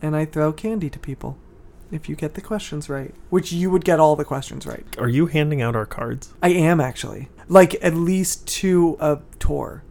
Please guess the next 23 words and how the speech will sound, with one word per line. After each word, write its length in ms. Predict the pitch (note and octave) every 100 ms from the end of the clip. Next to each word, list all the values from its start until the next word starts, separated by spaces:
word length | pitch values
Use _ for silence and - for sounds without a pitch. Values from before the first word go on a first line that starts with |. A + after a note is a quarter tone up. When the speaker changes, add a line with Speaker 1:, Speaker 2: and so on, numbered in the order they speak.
| -
Speaker 2:
That's 180 | A2+ -
amazing. 500 | G#2+ A2 A2+ A2+ B2+
Speaker 1:
Yeah, 300 | E3 D3+ - - -
I 100 | D#3
do 240 | D#3 D#3+ D3+
hand 220 | C#3+ C3+
out 120 | B2
our 120 | -
cards. 400 | - - - - - - - -
Shit, 400 | - - G#3+ -
I 100 | E3+
should 240 | F#3+ E3+ -
start 300 | - D3 -
saying 320 | F#3 D#3+ C3+
that, 220 | C#3 - - - -
actually. 420 | D3 - D#3 D#3+
Hey, 280 | D#3 F#3+ D3+
if 180 | C#3+ D#3
you're 120 | E3
listening, 440 | E3 F3 - D#3
and 120 | D#3+ D#3
I 80 |
was, 280 | D3+ D3 -